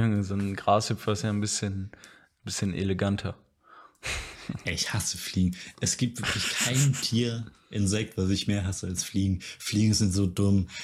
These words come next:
Speaker 2: Ohne Scheiß, ich mag sogar Wespen lieber als Fliegen, weil Wespen sind, haben
Speaker 1: Oh.
Speaker 2: wenigstens ein Köpfchen. Und
Speaker 1: Nee.
Speaker 2: wenn ich einfach das Fenster aufmache, wenn eine Wespe reinfliegt, fliegt die wieder raus. Aber eine Fliege fliegt die ganze Zeit immer wieder gegen das Fenster, obwohl ich das Fenster komplett aufgemacht habe.
Speaker 1: Junge,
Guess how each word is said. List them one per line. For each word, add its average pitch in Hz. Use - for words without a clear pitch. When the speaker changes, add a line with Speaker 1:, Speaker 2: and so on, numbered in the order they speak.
Speaker 2:
Ohne 117
Scheiß, -
ich 117
mag 117
sogar 101
Wespen 117
lieber 104
als 95
Fliegen, 107
weil 90
Wespen 98
sind, 90
haben 92
Speaker 1:
Oh. 90
Speaker 2:
wenigstens 80
ein 90
Köpfchen. 117
Und 101
Speaker 1:
Nee. 90
Speaker 2:
wenn 101
ich -
einfach 107
das -
Fenster 139
aufmache, 101
wenn 95
eine 92
Wespe 95
reinfliegt, 95
fliegt -
die 98
wieder 92
raus. 110
Aber 98
eine 95
Fliege 123
fliegt -
die 143
ganze 165
Zeit 170
immer 170
wieder 160
gegen 160
das 139
Fenster, 175
obwohl 151
ich 175
das 247
Fenster 165
komplett 156
aufgemacht 127
habe. 104
Speaker 1:
Junge, 123